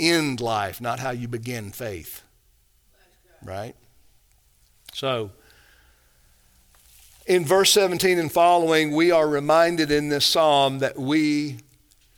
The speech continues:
ought to be humble. The wicked re-, will return to Sheol, the grave. The grave for the wicked is what we call, what the Puritans call, what Scripture calls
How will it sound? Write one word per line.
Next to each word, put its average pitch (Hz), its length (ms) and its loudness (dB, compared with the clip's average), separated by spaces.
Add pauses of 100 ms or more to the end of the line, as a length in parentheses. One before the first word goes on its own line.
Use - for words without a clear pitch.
ought 156 260 2
to 151 60 -8
be 147 120 -2
humble. 160 520 -2 (1600)
The 143 80 -2
wicked 160 340 2
re-, 147 160 -4 (260)
will 160 240 2
return 156 460 -2
to 143 100 -12
Sheol, 135 720 -4 (600)
the 135 100 -6
grave. 135 640 2
The 131 80 -8
grave 165 420 2
for 170 220 -4
the 143 100 -4
wicked 135 840 -4
is 135 240 -8
what 139 260 0
we 139 120 -10
call, 131 540 -2
what - 240 -4
the 127 80 -8
Puritans 151 600 -6
call, 143 320 0
what - 120 -4
Scripture - 440 -6
calls 127 560 -4